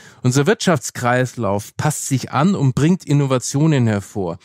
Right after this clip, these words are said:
Aus meiner Sicht brauchen wir also nicht zurück zu einem „So war es mal und hat funktioniert“, sondern das System selbst sorgt dafür. Wir alle sorgen gemeinsam dafür, dass auch unter diesen Bedingungen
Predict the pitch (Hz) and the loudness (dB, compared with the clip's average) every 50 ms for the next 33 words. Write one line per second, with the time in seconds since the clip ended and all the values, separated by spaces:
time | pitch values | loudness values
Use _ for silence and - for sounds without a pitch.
0 | - - - - 110 110 - - 113 113 139 180 196 190 170 - - 180 156 - | -20 -20 -8 -4 -4 -2 0 0 0 2 2 2 2 2 0 0 0 -2 -2 -4
1 | - - _ - 123 135 139 143 135 131 113 113 127 123 120 127 127 135 165 170 | -8 -12 _ -2 -2 0 0 0 0 0 0 0 0 0 0 0 2 2 2 0
2 | - - - - 135 123 139 180 - - - - - - 143 117 131 139 147 143 | -2 -4 -4 -2 0 2 2 0 0 -2 -6 -8 -4 -2 0 0 2 2 2 2
3 | 135 127 - - - - 135 123 117 110 107 131 143 151 160 - - 156 156 151 | 0 0 -2 -6 -6 -4 -4 -2 0 0 0 2 0 -2 -2 -2 0 0 2 2
4 | 156 156 143 123 117 123 - - - 120 110 - - - 120 135 175 185 131 90 | 2 2 2 0 0 -2 -2 -2 -2 0 0 0 -2 0 2 4 4 4 2 0
5 | - - - - - - - _ - - - 143 151 151 147 139 131 123 123 113 | -4 -10 -20 -20 -20 -20 -20 _ -6 -2 0 2 2 2 2 2 2 0 0 -2
6 | - - 131 117 - - - 143 127 117 110 101 104 147 175 190 151 117 - - | -2 -2 -2 -2 -4 -4 -2 0 2 2 2 0 2 2 2 2 2 0 -4 -10
7 | - - _ - - - 135 120 117 - - 117 104 - - 107 98 95 92 - | -12 -16 _ -10 -4 0 0 0 0 -2 -2 -4 -4 -4 -4 -6 -6 -6 -6 -6
8 | - - _ _ - 120 - - - 131 147 175 180 175 156 131 131 135 139 147 | -10 -16 _ _ -2 -2 -2 -2 -2 -2 0 2 2 0 0 0 2 2 2 2
9 | 147 135 123 120 110 107 104 120 156 190 185 - 160 131 120 113 113 101 - - | 0 0 0 2 2 2 2 2 2 0 0 0 0 0 0 0 -2 -4 -6 -6
10 | 117 120 143 147 - - - _ _ _ _ - 123 120 - 127 131 123 - - | -4 -2 -2 -4 -4 -8 -20 _ _ _ _ -4 -4 -2 -2 -2 -2 -2 -2 -2
11 | 139 135 - 127 113 - 151 175 214 196 196 175 - - 139 123 - 165 180 175 | -2 0 0 -2 -2 -2 0 0 2 2 2 2 0 -2 -4 -2 0 2 2 4
12 | 170 160 160 147 151 156 | 4 4 2 2 2 0